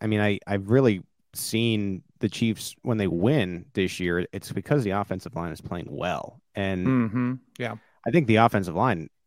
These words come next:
Speaker 1: as, as a unit needs to understand that if they play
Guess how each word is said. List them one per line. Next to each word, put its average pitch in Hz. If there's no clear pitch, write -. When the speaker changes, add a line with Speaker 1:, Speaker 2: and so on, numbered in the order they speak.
Speaker 1:
as, 95
as 92
a 78
unit 95
needs 110
to -
understand 95
that 87
if 85
they 135
play 139